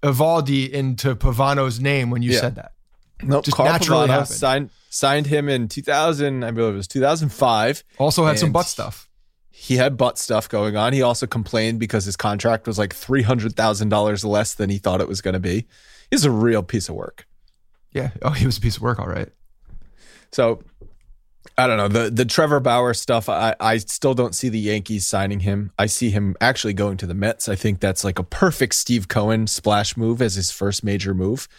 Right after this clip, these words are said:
Speaker 1: I mean, I could see
Speaker 2: uh,
Speaker 1: that.
Speaker 2: is, is signing Trevor Bauer. But, uh, I, I just think if the Yankees did end up with Trevor Bauer, it would, it would be, there would be a honeymoon phase,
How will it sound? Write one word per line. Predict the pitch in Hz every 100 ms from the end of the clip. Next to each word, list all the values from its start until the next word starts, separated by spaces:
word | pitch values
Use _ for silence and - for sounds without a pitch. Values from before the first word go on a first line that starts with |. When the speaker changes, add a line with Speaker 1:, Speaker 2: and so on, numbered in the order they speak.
| -
Speaker 1:
I |
mean, | 131
I |
could | 135 123
see | 101
Speaker 2:
uh, | 92
Speaker 1:
that. | 104
Speaker 2:
is, | 107 - -
is | 120 107
signing | - 104 98 98
Trevor | 110 95 92
Bauer. | 92 101 123 - - - - _ _ _ _
But, | 104 95 - - -
uh, | 85 90 85 82 - _ _
I, | 113 104 - _
I | 104 117
just | 117 -
think | 120 104 - - - -
if | 147 -
the | 131
Yankees | 127 127 - 104
did | 127 120
end | 110 113 110
up | 107
with | 104
Trevor | - 113 95 95
Bauer, | 98 95 92 85 - _ _ _ _ _ _
it | 175 185
would, | 156 120 98 _ _ _ _
it | 202 214
would | 233 226 131 - _
be, | 160 156 151 147 139 123 _
there | 151
would | 208 208
be | 269
a |
honeymoon | 208 170 139 120 110
phase, | - 104 98 98 -